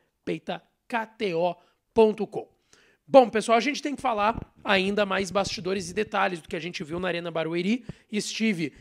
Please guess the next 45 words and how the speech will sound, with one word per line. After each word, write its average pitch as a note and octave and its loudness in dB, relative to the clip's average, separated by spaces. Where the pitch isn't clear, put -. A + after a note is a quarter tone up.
em F3 -10
Barueri E3+ -4
pela F3 -4
Rádio E3 -6
Bandeirantes G3+ -4
e G3 -4
vi E3+ -4
muitos G3 -4
detalhes F#3+ -4
importantes F#3 -6
pra F#3+ -8
relatar F3 -6
aqui F3 -10
no F3 -12
canal, E3+ -4
nesse E3+ -8
vídeo E3 -10
pra E3+ -4
vocês, F#3+ -6
dos G3 -6
bastidores G3 -2
a G3 0
partir F3+ -6
da G3 -8
derrota F#3 0
dura. E3 2
Goleada, G3 2
um F#3+ -6
chocolate, G3+ -4
o F#3 -10
Inter F#3 -8
foi G3+ -4
amassado G3+ -2
pelo F3+ -6
Palmeiras, F3+ -4
a - -2
derrota F#3 -2
por F3 -10
três F3 -6
a E3+ -4
zero E3+ -4
aqui F3+ -10
em F3 -6
São F3 -6
Paulo, E3+ 2